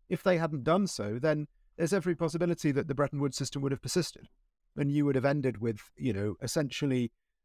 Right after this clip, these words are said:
uh, you know, the, the, the maintenance of the, the New Deal structures far more in the United States,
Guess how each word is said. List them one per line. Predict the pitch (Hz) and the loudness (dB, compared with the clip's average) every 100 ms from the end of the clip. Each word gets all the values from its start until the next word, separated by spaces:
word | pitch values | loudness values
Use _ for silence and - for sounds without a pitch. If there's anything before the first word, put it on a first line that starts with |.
| _ | _
uh, | - 131 _ _ | -18 -18 _ _
you | - 160 | -4 0
know, | 113 117 | 2 2
the, | 135 | 2
the, | 135 139 131 117 - | 2 2 2 0 -6
the | 143 | -2
maintenance | 139 147 160 156 143 120 107 - | 0 2 2 0 0 0 -2 -4
of | 123 107 - _ | -2 -4 -8 _
the, | - 117 107 | -2 0 0
the | 131 | 0
New | 135 135 127 | 0 0 0
Deal | 135 131 123 | 2 2 2
structures | - 131 - - 123 | 0 -2 -2 -2 -2
far | - 123 117 | 0 0 0
more | 120 117 | 2 2
in | 113 | 2
the | |
United | 110 107 107 - | 0 -2 -4 -8
States, | - 175 143 - | 2 2 2 -6